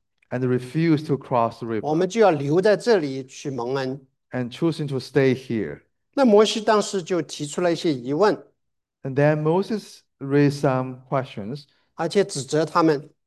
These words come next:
Speaker 1: And accused them.
Speaker 2: 他说：“你们这样做就是违背神的命令。”
Speaker 1: Saying that their action was actual disobedience to God's command.
Speaker 2: 而且摩西他把历史事件都拿出来。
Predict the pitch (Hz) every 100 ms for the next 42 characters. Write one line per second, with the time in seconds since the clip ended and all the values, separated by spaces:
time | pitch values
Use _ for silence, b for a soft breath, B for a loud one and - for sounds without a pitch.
0 | _ _ _ _ 143 143 143 - 196 226
1 | 147 110 107 139 _ - 180 190 165 165
2 | 175 240 196 - 220 165 139 196 - 131
3 | 127 151 156 190 - 151 165 165 175 165
4 | 160 - _ _ _ _ - 156 151 147
5 | 139 143 160 196 165 170 165 - 139 131
6 | 127 127 156 160 - 151 143 135 139 123
7 | 143 156 147 113 110 - - 123 127 127
8 | 127 127 - 120 117 104 92 - _ 175
9 | 185 226 170 170 175 202 202 - 185 180
10 | 180 180 180 - 170 156 180 262 254 208
11 | - - 143 - 208 156 175 151 151 147
12 | 143 135 - 127 110 131 - 170 110